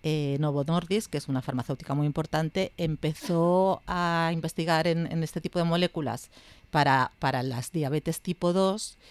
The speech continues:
eh, con un producto, el que llamaban Victoza, bueno, que sigue existiendo, que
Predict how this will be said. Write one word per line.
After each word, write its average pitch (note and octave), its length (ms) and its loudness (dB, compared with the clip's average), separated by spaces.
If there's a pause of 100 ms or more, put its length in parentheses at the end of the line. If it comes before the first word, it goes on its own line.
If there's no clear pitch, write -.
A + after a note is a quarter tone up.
(360)
eh, F3+ 180 0
con E3 240 2
un E3+ 160 0
producto, G#3+ 600 -2
el C4 80 -6
que D#3+ 100 -8
llamaban D#3 480 -2
Victoza, G3 500 -2 (320)
bueno, D3+ 280 -8
que D3 100 -4
sigue D3 200 -4
existiendo, F3+ 640 2 (720)
que G#3+ 640 0